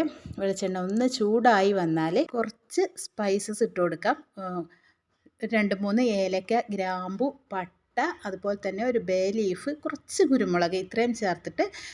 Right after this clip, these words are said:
നമുക്കൊന്ന് ചൂടാക്കിയെടുക്കാം. ഇതെല്ലാം കൂടെ ഒന്ന് ചൂടായി വരുന്ന സമയത്ത് ഇതിലേക്ക് ദാ ഒരു മീഡിയം സൈസുള്ള സവാള ചെറുതായിട്ടൊന്ന് സ്ലൈസ് ചെയ്തെടുത്തിട്ടുണ്ട്.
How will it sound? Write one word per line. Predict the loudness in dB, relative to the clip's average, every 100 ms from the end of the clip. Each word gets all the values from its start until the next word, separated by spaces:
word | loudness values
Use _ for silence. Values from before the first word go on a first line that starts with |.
| -8
നമുക്കൊന്ന് | -6 0 0 2 2 4
ചൂടാക്കിയെടുക്കാം. | 2 4 6 4 2 -2 -2 -6 -10 -6
ഇതെല്ലാം | -2 2 4 4 4
കൂടെ | 2 2
ഒന്ന് | 2 2 -2
ചൂടായി | -2 -2 0 2 4 2
വരുന്ന | 0 0 -2 -4
സമയത്ത് | -4 -4 -4 -2 -2 -2
ഇതിലേക്ക് | -6 -6 -6 -6
ദാ | -4 -4 -8 -18 -4
ഒരു | 4 6
മീഡിയം | 6 6 6 6
സൈസുള്ള | 4 0 -4 -4 -6
സവാള | -4 -4 -2 -2 -2 -4 -8 _ _
ചെറുതായിട്ടൊന്ന് | -8 -2 0 2 2 0 -2
സ്ലൈസ് | -2 0 0 0 -2
ചെയ്തെടുത്തിട്ടുണ്ട്. | -2 0 -2 -2 -6 -4 -4 -2